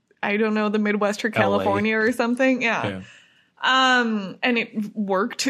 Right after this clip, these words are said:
Speaker 1: super, super well. Like, his grimy vibe in, like, cold Poland in a creepy hotel is, like, kind of perfect. Um, and then, I, I don't know, Laura Dern's magnificent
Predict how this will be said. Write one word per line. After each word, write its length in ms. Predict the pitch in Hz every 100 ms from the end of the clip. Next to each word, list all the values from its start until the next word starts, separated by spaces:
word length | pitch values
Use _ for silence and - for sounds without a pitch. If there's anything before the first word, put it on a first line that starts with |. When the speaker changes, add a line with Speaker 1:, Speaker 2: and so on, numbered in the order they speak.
| -
Speaker 1:
super, 500 | - - 277 269 294
super 400 | 285 311 302 320
well. 300 | 302 320 330
Like, 180 | 311 226
his 320 | - 226 208
grimy 680 | 196 190 208 190 220 233 233
vibe 580 | 226 185 175 190 208 214
in, 320 | - 208 196
like, 480 | 190 180 175 - 220
cold 640 | - 233 196 202 190 214 -
Poland 720 | - 196 202 208 214 214 214
in 240 | - 190
a 200 | 180 175 - -
creepy 420 | - 202 214 202
hotel 560 | 214 190 196 165 202 202
is, 180 | 185
like, 260 | - 156 160 _ _ _ -
kind 240 | 196 185
of 120 | 196
perfect. 540 | - 202 214 233 220 - _ - - _ _ _ _ _ -
Um, 760 | 254 269 269 254 247 233 214 - _ _ -
and 160 | 262
then, 380 | 262 262 262 254
I, 440 | 269 - - - - 220 - -
I 40 |
don't 80 | 240
know, 120 | 202
Laura 260 | 208 233 240
Dern's 480 | 233 226 220 - -
magnificent 800 | 220 196 185 190 196 185 180